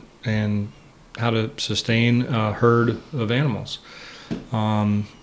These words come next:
in a wildlife situation, you know, not necessarily in a pen, but, you know, and there's, so there's a lot involved in that. There's everything from,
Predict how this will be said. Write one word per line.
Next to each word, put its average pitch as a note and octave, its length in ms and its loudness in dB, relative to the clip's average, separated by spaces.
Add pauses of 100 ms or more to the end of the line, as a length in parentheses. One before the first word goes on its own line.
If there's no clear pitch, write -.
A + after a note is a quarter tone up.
(420)
in A#2 80 2
a A2+ 40 4
wildlife A2 760 6
situation, G#2+ 760 -2 (140)
you A2 160 0
know, G#2+ 100 0
not A2 140 0
necessarily A2+ 540 2
in A2 80 2
a G2+ 40 0
pen, B2+ 380 6
but, A2+ 200 2 (720)
you A#2 80 0
know, A2 280 0 (160)
and A2+ 260 2
there's, A#2+ 140 2
so C3 100 6
there's B2 160 8
a A#2+ 60 6
lot B2 180 8
involved A2+ 420 6
in G2+ 120 0
that. G2+ 240 -4
There's A2 180 -2
everything A#2 540 0
from, A2+ 480 0